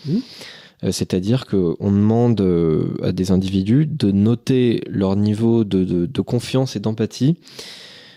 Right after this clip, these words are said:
Speaker 2: euh, envers plusieurs cercles. Donc le, le premier cercle, c'est la famille proche.
Speaker 1: Mhm.
Speaker 2: Le deuxième cercle, c'est la famille un peu plus étendue, les cousins, les, les oncles, et cetera. Ensuite, les amis,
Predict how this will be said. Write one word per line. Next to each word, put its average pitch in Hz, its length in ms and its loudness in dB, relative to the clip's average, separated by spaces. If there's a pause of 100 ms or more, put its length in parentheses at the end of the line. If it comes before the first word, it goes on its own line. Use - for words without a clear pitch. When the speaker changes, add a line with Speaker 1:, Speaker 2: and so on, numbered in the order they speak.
(160)
Speaker 2:
euh, 101 240 0 (240)
envers 120 540 2
plusieurs 117 320 -2
cercles. - 400 -4
Donc 104 180 0
le, 98 160 -2
le 95 160 -6
premier 104 320 -6
cercle, 90 640 -2
c'est - 140 -6
la 90 60 0
famille 104 320 -6
proche. - 480 -4
Speaker 1:
Mhm. 139 160 2 (280)
Speaker 2:
Le - 40 -8
deuxième 101 240 -2
cercle, 107 300 -4
c'est - 140 -6
la 95 80 0
famille 101 420 2
un 95 100 4
peu 95 140 0
plus 101 280 -2
étendue, 98 460 -2
les 110 120 0
cousins, 95 440 0
les, 87 260 -2
les 92 200 -6
oncles, 95 200 -4
et - 20 -8
cetera. 110 440 -6 (440)
Ensuite, - 200 -10
les 107 180 0
amis, 110 420 0